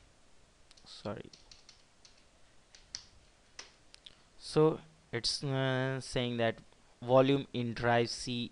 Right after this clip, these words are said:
is System Win seven. Volume serial number is that. So it giving me the whole information of my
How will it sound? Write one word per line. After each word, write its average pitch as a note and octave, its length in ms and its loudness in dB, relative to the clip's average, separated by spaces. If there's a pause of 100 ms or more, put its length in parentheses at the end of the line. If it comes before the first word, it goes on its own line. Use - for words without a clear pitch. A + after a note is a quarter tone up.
(100)
is A2 260 -2
System C3 680 -4
Win A#2 220 -2
seven. A2 480 -4 (1300)
Volume B2+ 360 2
serial E3+ 440 0
number D3 320 2
is G3 300 -6 (140)
that. G#2+ 300 -4 (480)
So - 560 0 (320)
it A#2 160 -8
giving C3+ 420 0
me C3 140 -2
the A#2 280 0
whole B2+ 240 2
information A#2+ 680 -4
of A2+ 280 -2
my A2 340 -2